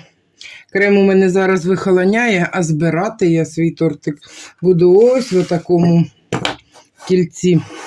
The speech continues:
Це в мене роз'ємне кільце таке. Від п'ятнадцяти сантиметрів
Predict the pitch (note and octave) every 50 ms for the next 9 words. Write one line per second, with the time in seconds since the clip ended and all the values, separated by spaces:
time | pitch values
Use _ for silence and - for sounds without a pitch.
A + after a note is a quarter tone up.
0 | - - - - - _ _ - - - - - - - - - - - - -
1 | - - - - - - _ _ _ _ _ _ - - F3+ F3 F3+ F#3 F3+ F3+
2 | F3+ F3+ F#3 F#3+ F#3 D#3+ F3+ F#3 F#3+ F3+ F3 E3+ E3+ E3 E3+ D#3+ D3+ - F3 F3
3 | E3+ D#3+ - - - G#3 A3 A#3+ C4+ B3+ - - - - - _ _ _ _ _
4 | _ _ - - D3+ - - B2 C#3 C#3 _ - - - - - - - - -
5 | - - - - - _ - - - - - _ _ _ - - - - - -
6 | - F5 - - D#3 F3+ F#3+ - - - G3+ G3 F#3+ - G#3+ A3+ A#3 B3 A#3+ -
7 | - - G3+ F3 E3+ - F#3 F3+ E3+ - F#3+ F3+ F3+ E3+ - F#3 F3 E3+ E3 E3
8 | D#3+ - F3 E3 E3